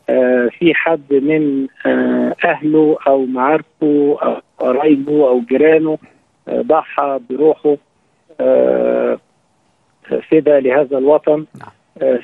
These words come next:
Speaker 1: سواء في مراحل زمنية، فترات زمنية سابقة أو حالية، وبالتالي، آه، يعني ده يوم، آه، مهم بالنسبة لنا إن إحنا، آه، نتذكر فيه، آه، كل دهوت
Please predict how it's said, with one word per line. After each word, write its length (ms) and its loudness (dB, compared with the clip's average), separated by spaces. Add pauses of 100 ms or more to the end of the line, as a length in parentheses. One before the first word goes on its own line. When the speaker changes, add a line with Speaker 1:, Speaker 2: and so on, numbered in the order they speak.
Speaker 1:
سواء 480 2
في 220 -4
مراحل 800 -2
زمنية، 360 -4
فترات 380 0 (100)
زمنية 500 0
سابقة 500 0
أو 140 4
حالية، 540 2 (400)
وبالتالي، 880 2
آه، 380 2
يعني 320 -2 (160)
ده 140 4
يوم، 440 2 (180)
آه، 200 -10 (100)
مهم 340 0
بالنسبة 480 0
لنا 120 -4
إن 120 -2
إحنا، 380 0 (500)
آه، 180 2
نتذكر 640 0
فيه، 480 4
آه، 580 0
كل 560 2 (280)
دهوت 400 4